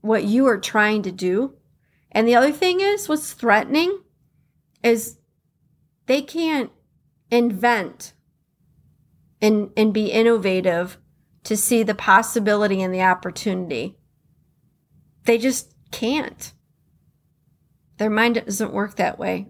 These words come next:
Or even if their mind did work that way, then what they do is they completely discount and dismiss themselves. And that's where the envy piece comes in. Have you ever sh-, shared an idea with somebody, um, and they're like, "Well, that's never gonna work."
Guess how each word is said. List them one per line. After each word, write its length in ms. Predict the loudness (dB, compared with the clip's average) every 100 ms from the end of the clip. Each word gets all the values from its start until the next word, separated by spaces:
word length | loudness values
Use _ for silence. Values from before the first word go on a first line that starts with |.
| -2
Or 100 | 2
even 220 | 4 4
if 100 | 4
their 120 | 2
mind 340 | 2 2 0 0
did 180 | -2
work 260 | -2 -6 -2
that 220 | 0 0
way, 320 | 0 -2 -4 -8 _ _ _
then 100 | 0
what 160 | 2 2
they 100 | 2
do 160 | 2
is 140 | 0 0
they 140 | -2
completely 560 | 0 -4 -2 -2 -2 -2
discount 540 | -4 -6 -4 -4 -4
and 100 | -6
dismiss 460 | -6 -6 -6 -8 -8
themselves. 600 | -10 -6 -4 -4 -8 _ _ -20 -6
And 180 | 2 4
that's 200 | 4 2
where 100 | 0
the 160 | 0 -2
envy 320 | -4 -4 -6
piece 360 | -8 -8 -8 -8
comes 360 | -8 -8 -8
in. 260 | -10 -10 -14 _ _ _ _ -4
Have 100 | 0
you 60 |
ever 180 | 2 2
sh-, 260 | 0 -2 -2
shared 300 | 0 2 4
an 120 | 2
idea 380 | 0 0 0 0
with 120 | -2
somebody, 640 | -2 -2 0 0 -2 -4 _ _ _ _ _ 2
um, 560 | 4 4 0 -2 -8 _ _ _ _ _ _
and 200 | 2 4
they're 120 | 2
like, 200 | 2 2
"Well, 100 | 2
that's 260 | 0 0 0
never 240 | 0 0
gonna 280 | -2 -2 -2
work." 500 | -2 -2 -4 -8 -20